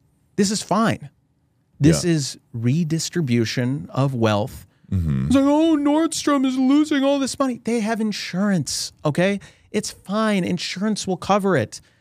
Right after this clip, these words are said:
Speaker 1: Let people <clears throat> take what they want.
Speaker 2: Yeah,
Speaker 1: Okay?
Speaker 2: this isn't, like, a huge problem.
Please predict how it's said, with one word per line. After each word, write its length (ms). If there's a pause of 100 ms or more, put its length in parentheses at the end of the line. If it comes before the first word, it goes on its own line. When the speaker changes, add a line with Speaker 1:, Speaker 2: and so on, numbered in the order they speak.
(220)
Speaker 1:
Let 300
people 340
<clears throat> 40 (140)
take 200
what 160
they 100
want. 560 (580)
Speaker 2:
Yeah, 120
Speaker 1:
Okay? 120
Speaker 2:
this 140
isn't, 220
like, 180
a 60
huge 640
problem. 540